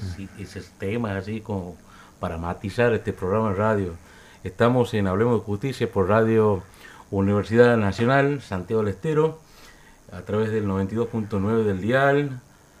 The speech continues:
radio once punto once punto edu punto ar en el streaming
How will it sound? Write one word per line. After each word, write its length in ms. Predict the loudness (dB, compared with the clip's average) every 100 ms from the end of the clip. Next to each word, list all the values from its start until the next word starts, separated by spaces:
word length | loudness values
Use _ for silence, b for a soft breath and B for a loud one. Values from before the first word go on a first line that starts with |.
| b
radio 300 | -2 2 2
once 320 | 2 -2 -4 -6
punto 840 | -2 -2 -2 0 0 2 0 -2 -4
once 380 | -6 -4 -6 -6
punto 380 | -4 -4 0
edu 160 | 0 0
punto 400 | -4 -6 -2 2
ar 140 | 2 2
en 80 |
el 100 | -2
streaming 640 | -8 -8 -2 2 2 2